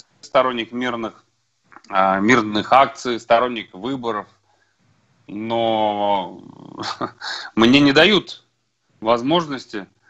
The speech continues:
участвовать в выборах, мне не дают возможности спорить в парламенте. Остается там идти на улицу куда-то и как-то участвовать в этом протесте, потому что, ну, я хочу жить в нормальной стране,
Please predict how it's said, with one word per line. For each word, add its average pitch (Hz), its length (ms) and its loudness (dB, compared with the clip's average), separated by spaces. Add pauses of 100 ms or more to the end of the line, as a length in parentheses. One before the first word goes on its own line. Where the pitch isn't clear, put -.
(260)
участвовать 113 480 -4
в - 20 -6
выборах, 143 360 2
мне 113 140 -2
не 110 120 -4
дают 110 240 2
возможности 117 720 -2
спорить 117 460 0
в - 100 -20
парламенте. 107 840 2 (460)
Остается 123 600 -4
там 101 460 0
идти 110 240 -12
на 123 140 -4
улицу 117 440 -10
куда-то 98 520 -6
и 87 80 -16
как-то 104 260 -10
участвовать 113 420 -2
в 110 60 -6
этом 110 200 -2
протесте, 123 480 0
потому 117 280 0
что, 120 260 -6 (840)
ну, 131 140 -6
я 151 240 6
хочу 156 260 -2
жить 135 220 -6
в - 40 -16
нормальной 160 440 2
стране, 170 500 -8